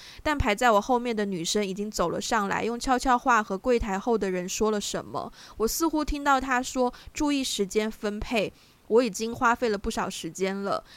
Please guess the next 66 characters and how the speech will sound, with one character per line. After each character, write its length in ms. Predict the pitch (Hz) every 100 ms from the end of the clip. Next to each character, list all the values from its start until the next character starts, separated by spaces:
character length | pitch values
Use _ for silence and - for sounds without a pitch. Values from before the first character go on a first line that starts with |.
| - -
然 140 | 240 285
后 80 |
我 100 | 269
继 220 | 196 285 269
续 180 | 269
和 100 | 254
柜 220 | 208 269 247
台 180 | 220
后 160 | 220 240
的 120 | 214
女 120 | 202
生 240 | 180 208 214
询 300 | - 190 196
问 180 | 226 220
学 200 | - 196
号 180 | 240
为 140 | 233 247
什 120 | 226
么 120 | 190
会 120 | 247
有 120 | 214 -
错， 260 | - 226
要 160 | 220 220
怎 160 | 208
么 140 | 185 190
改。 260 | 202 - - - -
她 160 | 285 285
说 220 | 294 277
是 80 | 269
他 180 | 277
们 140 | 254 226
输 220 | - 233
入 120 | 226
错 300 | 214 - 226
误 180 | 214 214
改 200 | 202 170
不 160 | - 220
了。 260 | 185 -
我 80 | 175
开 180 | - 240
始 140 | -
生 300 | - 214 214
气， 360 | - - 226 - - - -
因 100 | 294
为 100 | 294
那 120 | 294
账 260 | 311 262
户 160 | 262 262
里 140 | 202
还 140 | 214 214
有 120 | 208
一 80 | 240
百 180 | 202 160
多 160 | 196
块 240 | 202 247 208
钱， 320 | - 185 -
这 100 | 196
样 160 | 254 220
不 80 | 214
是 140 | 240
取 160 | - 190
不 160 | 185
出 200 | 202 220
来 180 | 208 151
了 100 | 180
吗？ 260 | 170 127